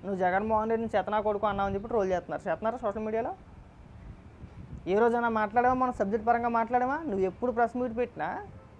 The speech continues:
మీ శాఖకు సంబంధించి ఏ రోజైనా మాట్లాడావా? "ఇగో నేను ఈ శాఖకు మంత్రిని, నేను, నా శాఖలో ఇలా జరుగుతుంది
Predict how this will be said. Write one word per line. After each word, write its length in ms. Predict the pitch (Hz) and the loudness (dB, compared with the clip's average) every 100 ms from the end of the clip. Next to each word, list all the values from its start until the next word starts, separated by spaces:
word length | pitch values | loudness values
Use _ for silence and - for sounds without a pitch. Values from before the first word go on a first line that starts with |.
| - | -4
మీ 200 | 190 226 | 2 6
శాఖకు 380 | 226 214 254 254 | 6 6 4 0
సంబంధించి 480 | 254 247 247 247 | -2 0 -2 2
ఏ 40 | 233 | 2
రోజైనా 260 | 240 247 | 2 2
మాట్లాడావా? 580 | 240 233 254 254 277 254 - - - - - - - - - - | 2 2 2 2 0 -2 -6 -16 -16 -16 -16 -20 -20 -20 -12 0
"ఇగో 280 | 190 220 165 - | 6 6 6 -2
నేను 180 | 180 202 | -2 0
ఈ 80 | 208 | 4
శాఖకు 380 | 208 208 226 | 6 4 0
మంత్రిని, 400 | 240 208 202 208 | -2 0 0 -2
నేను, 340 | 196 180 196 220 - - - - - - - - - - | -4 -2 -4 -6 -12 -20 -20 -20 -20 -20 -20 -20 -12 0
నా 140 | 214 | 2
శాఖలో 420 | 208 214 226 254 | 6 6 8 6
ఇలా 160 | 233 220 | 8 6
జరుగుతుంది 720 | 196 202 214 202 180 202 | 6 4 2 0 0 0